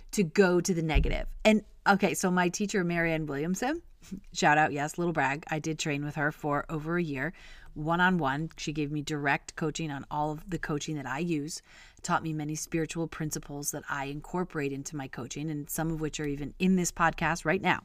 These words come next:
<laughs> Um, but she used to always say, "It takes three positive thoughts to outweigh the impact of one negative one." That is a lot of work to get to neutral,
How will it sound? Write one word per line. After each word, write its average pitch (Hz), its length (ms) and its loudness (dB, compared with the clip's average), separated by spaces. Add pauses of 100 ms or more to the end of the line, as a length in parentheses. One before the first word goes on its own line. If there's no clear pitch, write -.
(100)
<laughs> - 80 -16 (420)
Um, 208 360 12 (320)
but 240 200 10
she 311 220 10
used 349 160 10
to - 80 6
always 240 220 8
say, 214 200 8
"It 202 120 2
takes 220 260 0
three 254 600 2 (100)
positive 214 640 4
thoughts 180 600 6 (380)
to - 200 2 (100)
outweigh 202 520 8
the 190 180 2
impact 180 480 4
of 160 160 -2
one 165 460 2
negative 143 420 -4
one." - 320 -8 (960)
That 330 160 12
is 480 120 4 (140)
a 370 60 6
lot 254 420 12
of 254 160 4
work 220 440 8
to 233 80 6
get 233 320 10
to 226 100 8
neutral, 226 520 8